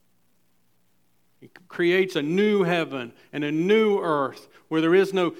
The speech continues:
sin, there is no sickness, there is only God's glorified people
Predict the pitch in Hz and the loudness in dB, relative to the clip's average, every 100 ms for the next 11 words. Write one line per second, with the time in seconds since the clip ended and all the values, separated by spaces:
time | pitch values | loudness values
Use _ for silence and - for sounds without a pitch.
0 | - 160 - - 240 240 214 160 131 - | -16 -12 -10 -2 0 2 2 -2 -6 -14
1 | _ _ _ _ - 151 180 185 175 165 | _ _ _ _ -4 0 0 0 -2 -2
2 | - - 233 220 185 156 - - _ _ | -10 0 0 0 -4 -4 -8 -18 _ _
3 | _ _ _ _ 143 147 143 190 180 185 | _ _ _ _ -6 -4 -4 0 0 2
4 | 170 156 135 - - _ _ _ _ _ | 2 0 -2 -8 -20 _ _ _ _ _
5 | _ _ _ _ _ _ _ - 160 147 | _ _ _ _ _ _ _ -4 -2 -2
6 | 135 151 170 175 170 175 156 143 - 127 | -6 -8 -4 -4 -4 -4 -6 -6 -10 -12
7 | 117 120 123 | -12 -16 -18